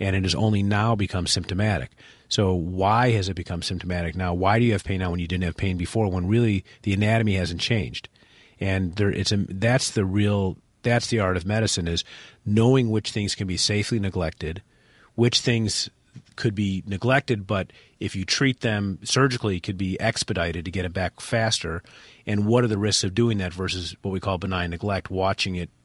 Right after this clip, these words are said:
the natural history get better over time. So you can see it's not just pulling a knife out and putting a couple stitches in and anchors in to fix a tendon or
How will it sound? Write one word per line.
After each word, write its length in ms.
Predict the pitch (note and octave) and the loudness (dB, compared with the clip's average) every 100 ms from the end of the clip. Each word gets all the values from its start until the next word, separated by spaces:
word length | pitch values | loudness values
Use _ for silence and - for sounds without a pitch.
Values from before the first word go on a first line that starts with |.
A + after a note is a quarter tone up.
| - | -8
the 80 | G2 | -4
natural 300 | F#2+ - F#2+ | -4 -4 -4
history 220 | - F2+ | -4 -6
get 160 | E2+ | -6
better 180 | F#2 E2+ | -6 -4
over 180 | E2 D#2 | -4 -6
time. 320 | - D#2+ C2 - - - - - | -8 -8 -10 -18 -20 -20 -20 -10
So 120 | - | -4
you 80 | F#2+ | -2
can 100 | G2 | 0
see 180 | - B2+ | 2 2
it's 140 | - | 2
not 220 | A2+ A#2 | 0 0
just 280 | - G2+ - - - _ _ | 0 0 -2 -8 -20 _ _
pulling 240 | - G#2+ | 2 2
a 60 | F#2+ | 2
knife 280 | G2 G2+ - | 2 0 2
out 220 | F#2 F2 | 0 0
and 360 | F2 E2 A2 E3 - C3+ | -4 -8 -12 -20 -20 -6
putting 220 | - G#2+ | 0 0
a 40 | F#2 | 0
couple 220 | G#2 F#2 | -4 -2
stitches 420 | - G#2+ - F#2+ | -2 -2 0 0
in 100 | F#2+ | -2
and 180 | F2 E2+ - | -2 -6 -4
anchors 400 | G2+ G2+ G2 F2+ | -2 0 0 0
in 80 | F2+ | -2
to 80 | E2+ | -2
fix 260 | G2+ - | -2 -2
a 80 | F2 | -4
tendon 420 | - G2 F#2+ F#2+ | -2 -2 0 0
or 220 | F2 E2 | -2 -4